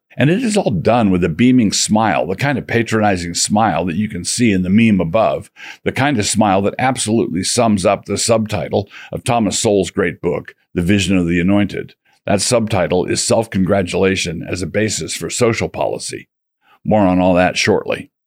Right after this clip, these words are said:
George Orwell, call your office. No, really, call your office.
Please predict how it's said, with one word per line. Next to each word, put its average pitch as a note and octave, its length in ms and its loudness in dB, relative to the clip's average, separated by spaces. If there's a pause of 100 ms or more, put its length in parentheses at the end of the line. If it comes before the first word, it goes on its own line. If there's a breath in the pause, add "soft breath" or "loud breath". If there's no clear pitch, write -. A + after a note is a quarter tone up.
(340 loud breath)
George B2 280 2
Orwell, F#2+ 440 2
call G#2 240 -2
your F#2 180 2
office. - 480 -4 (360)
No, A2+ 120 2
really, F#2+ 460 2
call A2 220 0
your F2 200 2
office. - 580 -2